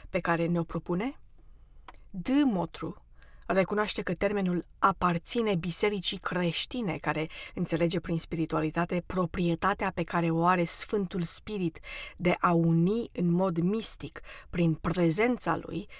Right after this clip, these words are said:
ființa omânească cu lumina și iubirea dumnezeiască.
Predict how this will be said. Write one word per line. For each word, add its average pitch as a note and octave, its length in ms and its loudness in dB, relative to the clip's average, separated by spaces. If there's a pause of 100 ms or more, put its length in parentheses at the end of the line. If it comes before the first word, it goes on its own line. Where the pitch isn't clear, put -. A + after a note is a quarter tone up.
ființa A3+ 680 4
omânească E3 600 0
cu - 140 -8
lumina G3+ 480 0 (560)
și - 300 -4
iubirea F3 380 0
dumnezeiască. E3+ 1000 -2